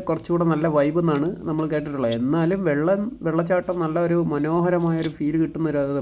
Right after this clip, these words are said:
പ്രകൃതിയോട് ഇണങ്ങി നമ്മൾ യാത്ര ചെയ്യുമ്പോഴും നല്ലൊരു വൈബ് കിട്ടുന്നൊരു പ്ലേസാണ്. അപ്പോൾ ഞങ്ങളിങ്ങനെ ഈ വഴി പോയിക്കൊണ്ടിരിക്കുക.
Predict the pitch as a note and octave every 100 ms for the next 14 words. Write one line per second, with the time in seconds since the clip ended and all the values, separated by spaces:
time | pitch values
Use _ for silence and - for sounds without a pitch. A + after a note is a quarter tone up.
0 | A#2+ A#2+ B2+ C#3+ D#3 D#3 D#3+ E3+ F3 -
1 | D#3 D3+ D#3 E3 D#3 D3+ D3 E3+ - -
2 | - - - D3+ F3 D#3+ D3+ D3+ D3 C#3
3 | D3+ G#3+ - - - - - - C#3+ D3
4 | E3 E3+ - - - D#3 D3+ D#3+ D#3+ D3
5 | D#3 D#3 D#3+ - - D#3 D3+ D3+ A#2+ A2+
6 | - - - - - - - C3+ C3 D#3+
7 | E3 E3+ E3 E3 D#3 D#3 E3 E3 - D3+
8 | C3+ E3 D#3 D3 D#3 C#3